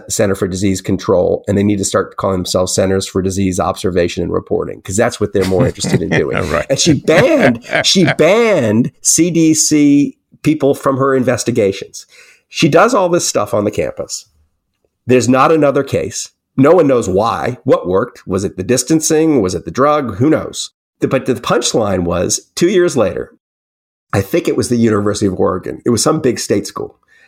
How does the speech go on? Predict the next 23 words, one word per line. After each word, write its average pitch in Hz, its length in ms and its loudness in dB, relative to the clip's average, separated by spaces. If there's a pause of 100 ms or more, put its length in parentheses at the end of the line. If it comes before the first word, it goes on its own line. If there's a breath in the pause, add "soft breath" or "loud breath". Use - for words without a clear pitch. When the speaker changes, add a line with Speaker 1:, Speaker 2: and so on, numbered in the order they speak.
(140 soft breath)
Speaker 1:
There 135 240 4
is 127 100 0
an 127 60 2
outbreak 113 460 0
of 98 40 0
meningitis 92 560 -2
on 98 140 -4
the 78 80 -6
campus. - 540 -10 (680)
And 117 140 2
she 156 140 2
gets 165 180 -2
a - 100 -4
call 170 560 0
from 120 280 -2
the 113 80 0
health 131 320 -4
director 98 560 -2
o-, 110 180 -2
from 107 200 -2
the 95 60 0
campus - 540 -6
saying, 117 480 0